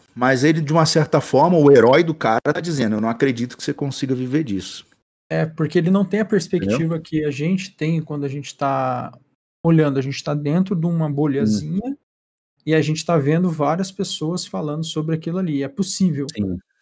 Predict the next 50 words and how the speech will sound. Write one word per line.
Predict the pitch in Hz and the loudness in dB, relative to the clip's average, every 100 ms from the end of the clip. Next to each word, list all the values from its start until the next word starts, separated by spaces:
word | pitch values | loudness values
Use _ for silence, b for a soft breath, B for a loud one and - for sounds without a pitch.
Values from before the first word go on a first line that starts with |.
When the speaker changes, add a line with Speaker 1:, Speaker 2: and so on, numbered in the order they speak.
| _ - | _ 2
Speaker 2:
E, | 190 | 4
Speaker 1:
sim. | 202 202 165 | 4 2 0
Speaker 2:
e, | - - _ _ _ _ _ _ _ - | -8 -18 _ _ _ _ _ _ _ -4
assim, | 170 196 | 0 0
eu | 170 | 2
também | 202 196 196 | 2 0 0
tive | 214 196 | -2 -4
sorte, | 190 175 | -4 -6
porque | - 190 | -4 -4
meu | 202 | -2
pai | 202 | -2
sempre | 190 196 | -2 -6
falou, | 214 156 - | -4 -6 -8
"O | - | -6
que | 254 | -6
que | - | -6
você | 269 | -4
quer | 226 | -4
fazer?" | 220 202 131 139 | -2 -6 -6 -8
"Ah, | 156 143 | -8 -8
você | - 123 | -12 -12
quer | - 165 | -4 -4
ir? | 170 | -2
Então | 190 190 165 208 - _ - | -4 -4 -2 -4 -6 _ -2
vai." | 196 160 - _ _ _ _ _ _ _ _ | -2 -2 -8 _ _ _ _ _ _ _ _
E | - 262 | -4 -2
sempre | 185 165 170 | 0 -2 -4
Speaker 1:
Sim. | |
Speaker 2:
me | 196 | -4
deu | 185 | 0
esse, | 202 - 220 214 | 0 0 -2 -2
esse | 160 - | -6 -6
suporte. | 196 202 160 b b _ | -2 0 -2 b b _
Ele | 175 214 | 0 0
só | 214 208 | 0 -4
falou, | 170 214 208 | 0 -2 0
"E | 233 | 0
aí, | 247 180 | 0 -2
tá | 147 160 | -2 -2
dando | 160 156 | 0 -2
certo?" | 143 - 208 175 160 | -4 0 2 2 -2
Ele, | 147 | -6
ele, | - 156 | -6 -6
a | 156 | -6
cobrança | 160 190 151 165 240 254 247 | -2 -2 0 0 0 -2 -6
que | - | -6
ele | 185 165 | -6 -6
tinha, | - 196 196 | -8 -6 -4
E | 170 226 | -4 -4
aí, | 202 131 | -6 -8